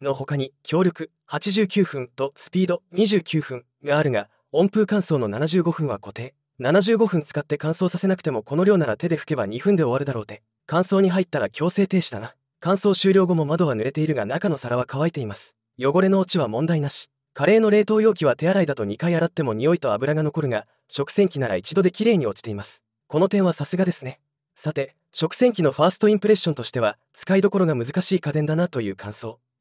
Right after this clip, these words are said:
騒音で深夜は動かせない。朝食分と一緒に洗う。容量が足りない。深夜に近い時間帯に夕食をとるので、まずこれが問題ですね。もう一つ容量不足の問題として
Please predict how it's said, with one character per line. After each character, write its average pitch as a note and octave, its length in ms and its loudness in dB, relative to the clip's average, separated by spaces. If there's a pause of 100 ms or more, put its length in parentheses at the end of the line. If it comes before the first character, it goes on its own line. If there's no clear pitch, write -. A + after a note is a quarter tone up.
騒 E3 180 0
音 G#3 180 4
で G#3 80 6
深 A3 240 2
夜 F3+ 100 4
は A#2 100 2
動 A#2 140 -2
か D#3+ 100 -4
せ D3+ 100 -4
な B2+ 80 -4
い。 A2 120 -10 (220)
朝 G3+ 160 4
食 G#3+ 220 0
分 G3+ 120 6
と C#3 120 -2
一 B2 60 -2
緒 - 160 -4
に C#3 100 0
洗 C3+ 140 -4
う。 B2+ 120 -8 (180)
容 D3+ 200 4
量 F#3+ 140 4
が A2+ 120 -4
足 F#2+ 100 -12
り G2+ 60 -8
な G#2+ 100 -10
い。 - 100 -20 (380)
深 B3 260 0
夜 A3 100 4
に C#3+ 100 2
近 - 220 0
い D#3 40 0
時 C3 100 -6
間 C#3+ 180 -4
帯 D3+ 120 0
に C#3+ 120 0
夕 C#3+ 100 0
食 F3 240 -2
を F3 60 0
と F#3 80 -2
る F3 80 2
の C#3+ 80 0
で、 G#2 100 -2
ま B2 140 -4
ず C#3+ 120 -6
こ A#2 120 -8
れ C#3+ 80 0
が E3 100 0
問 D#3+ 140 0
題 E3+ 120 0
で E3 60 0
す - 120 -8
ね。 B2+ 140 -16 (240)
も D#3 200 4
う - 20 2
一 G3 180 -4
つ C#3 120 -8
容 D3 180 2
量 G3 140 4
不 E3+ 80 -2
足 F#3 180 -4
の E3 100 0
問 D3 140 0
題 D3+ 120 0
と C3 80 -12
し - 100 -8
て - 200 -14